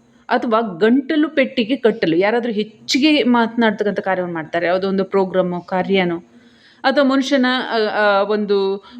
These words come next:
ಕೆಲಸ ಕಾರ್ಯಗಳು. ಈಗ ನಾನೇ ಸಾಕಷ್ಟು ವಿಡಿಯೋಗಳನ್ನ ಮಾಡ್ತಾ ಇರ್ತೇನೆ.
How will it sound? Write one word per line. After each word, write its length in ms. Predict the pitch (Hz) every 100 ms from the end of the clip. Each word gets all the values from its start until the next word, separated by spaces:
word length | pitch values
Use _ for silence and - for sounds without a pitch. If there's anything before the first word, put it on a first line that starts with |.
| -
ಕೆಲಸ 280 | 247 254 277
ಕಾರ್ಯಗಳು. 480 | 277 202 180 165 165
ಈಗ 160 | 226 254
ನಾನೇ 280 | 240 262 294
ಸಾಕಷ್ಟು 440 | 269 247 240 247
ವಿಡಿಯೋಗಳನ್ನ 560 | 220 226 247 240 226 226
ಮಾಡ್ತಾ 360 | 214 208 214
ಇರ್ತೇನೆ. 340 | 208 208 202